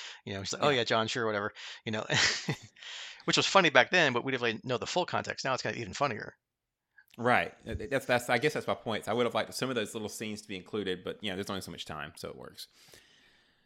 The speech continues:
Speaker 1: Yeah, and in the grand scheme of things, like I said, it didn't really matter. You know, the, the,
Speaker 2: No.
Speaker 1: the lawyer plot was just there to just be there. You know, it wasn't really, you didn't really have to go with all the legal eagle wrangling that they cut out probably. So, yeah, it worked out, I guess.
Speaker 2: Yep. Uh,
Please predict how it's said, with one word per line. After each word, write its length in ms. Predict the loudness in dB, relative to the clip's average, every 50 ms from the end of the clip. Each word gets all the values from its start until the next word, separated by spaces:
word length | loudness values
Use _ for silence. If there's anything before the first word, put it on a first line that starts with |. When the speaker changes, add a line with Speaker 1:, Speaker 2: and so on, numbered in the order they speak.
| _ -2
Speaker 1:
Yeah, 160 | 0 2 2
and 280 | 2 2 0 -2 -2 -2
in 140 | -4 -6
the 80 | -6 -2
grand 160 | -2 -2 -2
scheme 120 | 0 -2 -4
of 20 |
things, 120 | -4 -4 -4
like 80 | -4
I 20 | -6
said, 200 | -4 -6 -6 -8
it 120 | -8 -8
didn't 160 | -8 -8 -8
really 120 | -8 -10 -8
matter. 320 | -8 -8 -10 -10 -12 -14 _ _ -20 -14 -12
You 80 | -10
know, 80 | -10 -10 -10
the, 100 | -12 -12 -10
the, 180 | -10 -10 -10 -12 -12
Speaker 2:
No. 180 | -12 -10 -8 -6
Speaker 1:
the 140 | -6 -6
lawyer 280 | -6 -6 -4 -2 -2 -2
plot 300 | -2 -2 -4 -4 -4 -4
was 80 | -8 -10
just 300 | -10 -8 -8 -8 -6 -6
there 300 | -4 -4 -2 -4 -4 -6 -8
to 200 | -12 -14 -14 -16 _ _ _ _ -12
just 160 | -12 -10 -10
be 80 | -10 -10
there. 220 | -10 -8 -10 -10 -12 _ -16
You 60 | -16
know, 60 | -14
it 80 | -12 -10
wasn't 240 | -10 -8 -8 -8
really, 200 | -10 -10 -12 -14 -16 _ _ _ _
you 60 | -8
didn't 80 | -6 -4
really 140 | -4 -4 -6
have 100 | -6 -8
to 80 | -8
go 160 | -6 -4 -4 -4
with 120 | -4 -4 -2
all 220 | -4 -4 -4 -6 -10
the 60 | -12
legal 340 | -8 -8 -6 -6 -4 -4 -4
eagle 260 | -4 -4 -4 -6 -4 -4
wrangling 460 | -4 -4 -2 -4 -4 -4 -4 -4 -6
that 120 | -8 -10 -12 _ _ _ _ _ _ _
they 80 | -14 -12
cut 160 | -8 -4 -2
out 140 | -2 -2 -4
probably. 260 | -6 -10 -10 -10 -12
So, 220 | -10 -10 -10 -12 -10 -10
yeah, 80 | -10 -10 _ -8
it 80 | -6
worked 180 | -6 -6 -6 -8
out, 140 | -10 -10 -10
I 60 | -10
guess. 160 | -12 -14 -18 _ _ _ _ _ _ _ _ _ _ _ -8
Speaker 2:
Yep. 160 | -6 -6 -6 -6 _ _ _ _ _ _ _ _ _ -20 _ _ _ _ _ _
Uh, 280 | -2 0 2 2 2 0